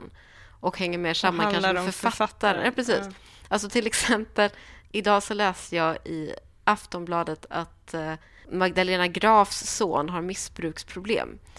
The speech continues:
Speaker 1: och, eh, är med i något program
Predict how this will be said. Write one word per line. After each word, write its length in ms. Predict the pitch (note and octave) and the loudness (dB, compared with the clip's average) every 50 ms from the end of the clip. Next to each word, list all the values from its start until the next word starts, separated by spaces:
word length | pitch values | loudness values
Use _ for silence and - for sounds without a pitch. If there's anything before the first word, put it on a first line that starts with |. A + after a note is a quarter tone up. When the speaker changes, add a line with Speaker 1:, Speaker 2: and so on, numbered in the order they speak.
| - - - - - - - | -20 -20 -20 -20 -20 -2 -2
Speaker 1:
och, 260 | F3 E3+ - - - - - - - - | -2 -2 -2 -6 -16 -18 -18 -20 -10 -4
eh, 300 | - F#3+ F3+ F3 E3 C3 - - - - | 0 0 2 2 2 0 -2 -6 -6 -2
är 160 | - F3+ F3 | 0 0 2
med 500 | E3+ F3 F3 E3+ E3 D#3+ D#3+ D#3+ C#3 - - - - - - | 2 0 0 2 2 4 4 2 2 0 -4 -12 -20 -6 -2
i 380 | D#3+ E3 D#3+ D#3 D3+ C#3+ B2 - - - - | -2 0 0 0 -2 -4 -6 -8 -10 -12 -6
något 300 | - F3 E3+ - - - | -4 -4 -4 -4 -8 -8
program 680 | - - F3+ E3 - A#3 A#3+ B3 B3 A#3+ A#3+ A#3+ A3+ | -8 -8 -4 2 6 8 8 8 8 6 2 -2 -4